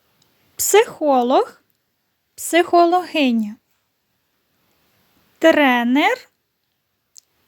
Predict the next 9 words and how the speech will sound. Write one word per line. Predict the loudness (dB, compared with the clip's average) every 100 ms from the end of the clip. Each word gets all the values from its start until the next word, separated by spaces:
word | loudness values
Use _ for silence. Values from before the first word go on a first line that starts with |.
| _
тренерка, | 0 2 2 0 -4 -8 -8 -8 -10 _ _ _ -18
так. | -14 -12 -12 -16 _ _ _ _ _ _ _ _ _ _
Акробат, | -2 -2 0 0 0 -4 -2 -2 -2 -8 _ _ _ _ _ _ _ _ -6
акробатка, | -2 0 0 0 -2 -4 -4
молодці. | -2 0 -2 -6 -8 -6 -6 -8 _ _ _ _ _ _ _ _ _ _ _ -10
Дизайнер, | 0 2 2 0 -2 -2 -2 -2 -4 _ _ _ _ _ _ _ _ -8
дизайнерка, | -2 0 0 0 0 0 -4 -8 -12
чудово. | -8 -6 -4 -6 -8 -14 -20 _ _ _ _ _ _ _ _ _
Юрист, | 0 2 4 2 0 -4 -12